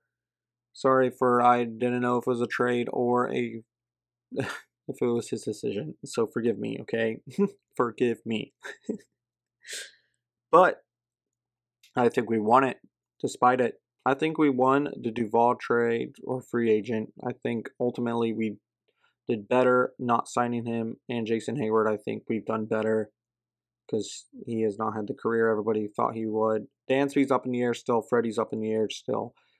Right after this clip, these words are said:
So, with that being said, that was a Where Are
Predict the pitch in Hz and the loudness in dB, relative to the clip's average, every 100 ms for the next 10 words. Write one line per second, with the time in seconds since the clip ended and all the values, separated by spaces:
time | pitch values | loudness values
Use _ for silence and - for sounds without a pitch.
0 | _ - - 151 156 147 143 139 131 135 | _ -14 4 8 10 10 8 4 2 4
1 | 131 - 123 117 - 131 123 107 _ 135 | 2 0 -4 -4 0 2 2 -2 _ 4
2 | 143 139 139 127 - 123 107 120 123 127 | 4 6 4 4 0 -2 2 4 6 6
3 | - 123 113 117 | 4 4 4 2